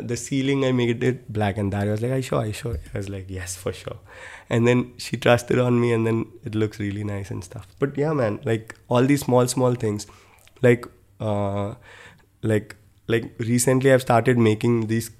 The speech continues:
color palettes with, like, like, very comic way. Like, I,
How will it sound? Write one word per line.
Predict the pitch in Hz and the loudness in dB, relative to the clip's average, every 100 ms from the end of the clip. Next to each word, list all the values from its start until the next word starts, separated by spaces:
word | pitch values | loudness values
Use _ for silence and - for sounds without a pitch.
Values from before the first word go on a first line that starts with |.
| - | -12
color | - 104 107 | -2 0 2
palettes | 107 107 110 - | 2 0 0 -2
with, | 110 | -2
like, | 110 104 - _ _ _ | -2 -2 -6 _ _ _
like, | 107 101 | -4 -4
very | 95 101 104 107 | -2 0 0 0
comic | 101 95 104 101 | -2 0 -2 -4
way. | 101 131 - | -8 -8 -8
Like, | - 98 98 | -2 0 0
I, | 98 | -2